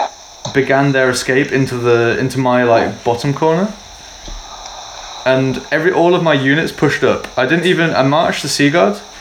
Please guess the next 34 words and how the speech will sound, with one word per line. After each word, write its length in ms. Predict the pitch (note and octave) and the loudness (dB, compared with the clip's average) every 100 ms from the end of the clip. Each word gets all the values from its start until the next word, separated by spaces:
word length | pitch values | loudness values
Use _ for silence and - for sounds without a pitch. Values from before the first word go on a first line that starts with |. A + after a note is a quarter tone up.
| - - - - - - - C3+ | -20 -20 -20 -20 -20 -20 -4 -2
because 500 | D3 C#3 B2 C3+ B2+ | 2 2 2 -2 -2
I 80 | |
just 180 | B2+ C3+ | -2 0
wanted 220 | D3+ C#3 | 0 2
to 160 | C3+ B2+ | 2 0
start 340 | B2 F3 C3 | 2 2 2
escaping. 600 | A2+ - B2 C3 F3 G3+ - | 0 0 0 0 0 -2 -2
I 80 | - | 0
didn't 260 | C#3 C#3 A#2 | 2 2 0
wanna 220 | C3+ B2 | 0 0
shoot. 340 | - D3 D#3+ - | 2 0 0 0
I 80 | C3 | 0
marched 340 | C#3+ D3+ - | 2 0 -2
the 60 | B2 | -2
Swordmasters 580 | C#3 C#3 D3+ D3+ D3 | 0 2 0 -2 -2
into 180 | C3+ B2+ | 0 0
his 140 | A#2 - | -2 0
face. 480 | A2+ D3+ F#3+ - - - - - - - | 0 0 -2 -10 -16 -20 -20 -18 -18 -6
I 80 | - | -2
marched 360 | C#3 C#3 - - | 0 0 -2 0
my, 320 | C3 B2+ B2 | 2 4 4
I 720 | G#2+ - - - - - - | 2 -2 -12 -16 -18 -14 -6
think 200 | E3+ E3 | -4 0
I 440 | D#3 D3 D3 C#3 C#3 | 0 4 6 4 4
moved 240 | C#3+ C#3+ | 2 2
my 80 | C#3 | 0
Spearmen 600 | - D3 D3 D3 D3 C#3+ - - - - - | 0 0 2 2 0 -2 -6 -18 -20 -12 0
as 120 | C3 | 2
much 420 | D3 D#3+ - - - - - - - - - | 2 0 -2 -8 -10 -16 -20 -20 -20 -20 -12
far 280 | - D3 C#3 | -2 0 0
forward 380 | - D3 C#3+ C3 | 2 4 6 6
as 140 | A#2+ | 4
I 100 | A2+ | 0
could 400 | - C3 E3 | 0 0 0